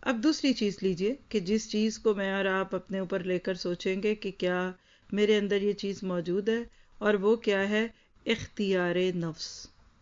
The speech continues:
इख्तियार किसको कहते हैं? अपने ऊपर कंट्रोल होना, नफ्स पे control, ये कैसे होता है, इसको भी देखिए। इनको पता होता है कि नताइज वो खुद पैदा करते हैं।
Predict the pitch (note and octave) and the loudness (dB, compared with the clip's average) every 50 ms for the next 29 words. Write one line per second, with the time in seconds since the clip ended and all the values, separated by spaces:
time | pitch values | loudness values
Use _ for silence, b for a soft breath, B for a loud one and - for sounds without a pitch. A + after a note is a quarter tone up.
0 | - - - - - - - - - - - - - G#3 G3+ - - - G#3+ G#3+ | -20 -20 -20 -20 -20 -20 -20 -20 -20 -20 -18 -8 -6 -6 -4 -4 0 2 4 4
1 | A3 A#3+ B3 - C#4 B3+ - - C#4 C4 - B3+ B3 B3 B3 - B3+ C4 C4+ C4+ | 4 4 2 0 -2 -4 -2 -2 -4 0 2 2 2 2 2 2 2 2 0 -2
2 | C4+ - - - - - - - - - - F#3+ F#3+ - - G3 G3+ G3 F#3+ F3 | -6 -12 -16 -20 -20 -20 -20 -20 -18 -8 -6 -6 -6 -4 -4 -4 -4 -2 -2 -2
3 | - G3 A3 B3 C4 - - G3+ G3 F#3+ F3 F#3+ F3+ F3+ F#3 F3+ F#3 G3+ G3 G3 | -2 -2 -4 -4 -4 -4 -2 0 0 0 2 2 2 4 2 2 0 -2 -2 -2
4 | G#3+ A#3+ B3+ - b b b b b b b G3 G#3 A3 B3 C#4 C#4+ - - - | -2 -4 -6 -8 b b b b b b b 4 6 6 6 6 4 0 -2 0
5 | - C#4 C4+ - A#3+ A3 G#3 E3 - E3+ D#3+ D#3 D#3 D#3 - - - - - - | 2 2 2 4 2 2 2 2 0 0 -2 -2 -4 -8 -14 -20 -20 -20 -20 -18
6 | - G3 G#3+ B3 C4 C4 C4 B3 B3 B3 C4+ C4 B3+ B3 B3 - C4 C#4+ - - | -6 0 2 2 4 4 4 4 4 4 2 2 2 2 0 -2 -4 -6 -6 -10
7 | - G#3+ F3+ - - G3+ F#3 G3+ F#3+ G#3+ A3 A3 - C4+ C#4 C4+ B B B B | -12 -12 -10 -6 -4 -2 0 2 2 2 2 2 0 -2 -4 -4 B B B B
8 | B B B - - D4 D4+ D4 D#4 E4+ E4 - - - A3+ G#3 - B3+ C4 C#4 | B B B 0 2 4 4 4 2 0 -2 -2 -2 -2 -2 2 4 4 4 4
9 | B3 B3 G3+ F#3+ - - F3+ F3 F3 E3+ - - - - - - - - - - | 4 2 0 0 0 -2 -2 -2 -4 -6 -12 -18 -20 -20 -20 -20 -20 -20 -12 -4
10 | - G3 F3+ F3+ F#3 F#3 F3+ F#3 - F#3+ F#3+ G3 G#3+ A3+ C4+ C4 - b b b | -2 -2 0 0 0 -2 -2 -2 0 2 2 4 4 4 2 0 -4 b b b
11 | b - F3 F3+ F3+ - - - G3 G3+ F#3 F#3+ F3+ F3+ F3+ F3+ F3 F3+ F3+ F3 | b -8 -4 -4 -4 -4 -4 -2 -2 -2 -2 -4 -2 -2 -2 -2 -2 -4 -4 -4
12 | - F3 E3 - - - - - F3+ | -6 -6 -8 -8 -8 -10 -8 -8 -10